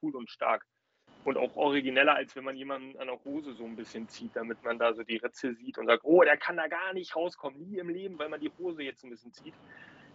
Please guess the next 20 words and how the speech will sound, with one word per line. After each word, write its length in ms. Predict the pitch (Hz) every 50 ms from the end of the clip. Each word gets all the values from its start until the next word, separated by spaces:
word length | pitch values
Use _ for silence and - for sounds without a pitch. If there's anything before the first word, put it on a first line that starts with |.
| - -
Äh, 400 | - 117 117 117 120 123 127 131 - - - - - - - - _ _ _ 190
<laughs> 680 | - _ _ _ - - - - - - - - -
ja, 220 | 117 113 113 107 - - _ _ _ _ _ _ -
ähm, 220 | - 123 123 123 113 143
dieses 240 | 160 180 180 - -
Match 240 | 151 160 180 180 165
war 120 | 151 147
für 140 | - - 151
mich 220 | 151 156 151 -
solide. 360 | - 131 135 160 208 240 254 214
Es 160 | 165 143 -
war, 120 | 139 139 143 143
es 140 | 135 139 -
war 140 | 135 131 127
ein, 180 | 127 123 - - - - - - -
ja, 160 | - - -
auch 120 | 147 143
ein 100 | - 139
schönes 300 | 131 - 147 139 123 -
Go-Home-Match. 840 | - 135 123 120 113 113 117 120 123 123 120 117 113 - - - -